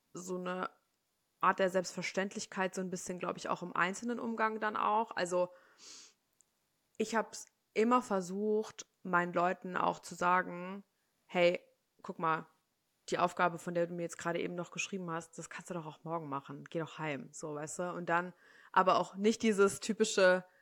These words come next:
ja, mach doch Feierabend, sondern ich war dann da wirklich immer, ich stand da und hab gemeint, nee, komm,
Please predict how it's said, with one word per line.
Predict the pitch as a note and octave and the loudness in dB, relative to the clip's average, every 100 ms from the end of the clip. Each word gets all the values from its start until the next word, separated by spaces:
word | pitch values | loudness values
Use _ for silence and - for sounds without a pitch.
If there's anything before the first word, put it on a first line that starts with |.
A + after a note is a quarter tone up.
| _ _ _ _ _ | _ _ _ _ _
ja, | - D#3+ D#3 D3+ D#3 | -4 -2 -2 -4 -6
mach | D#3 | -8
doch | - D#3+ | -8 -6
Feierabend, | - E3 E3 E3+ E3 E3 | -4 0 2 0 -2 -6
sondern | E3 E3 E3 - - - | -6 -8 -10 -20 -12 -8
ich | G#3 | 0
war | F#3 G3+ | 2 4
dann | A#3+ | 2
da | A3 | 0
wirklich | F#3+ G#3 - | -2 -8 -8
immer, | A3+ | -6
ich | G#3 | -6
stand | - G#3 | -8 -10
da | A3 | -12
und | G3+ G3+ | -12 -12
hab | G#3 | -10
gemeint, | A3 A3+ A3 | -6 -6 -6
nee, | C#4+ | -8
komm, | - D4+ | -6 -10